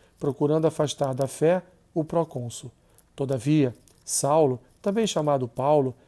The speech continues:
cheio do Espírito Santo, fixando nele os olhos, disse: "Ó filho do diabo, cheio de todo engano e de toda malícia, inimigo de toda justiça,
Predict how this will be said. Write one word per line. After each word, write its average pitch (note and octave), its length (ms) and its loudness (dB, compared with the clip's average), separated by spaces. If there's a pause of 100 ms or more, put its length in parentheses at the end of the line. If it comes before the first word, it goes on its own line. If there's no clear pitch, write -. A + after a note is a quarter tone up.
cheio A#3+ 420 2
do G3 80 0
Espírito D3+ 460 -2
Santo, D3 500 -4 (240)
fixando G3+ 540 -4
nele E3+ 280 0
os B2+ 140 -2
olhos, D3+ 320 2
disse: C3+ 440 -6 (320)
"Ó F3 240 6
filho F#3 380 -2
do F3+ 100 -4
diabo, B2+ 560 -4 (320)
cheio G3 460 4
de F3 140 -2
todo F#3 320 2
engano E3 420 2
e D#3+ 40 0
de C#3 120 -6
toda F3+ 300 0
malícia, D3 560 -2 (340)
inimigo G#3+ 440 0
de G3 120 -4
toda F#3 260 0
justiça, D3 720 -4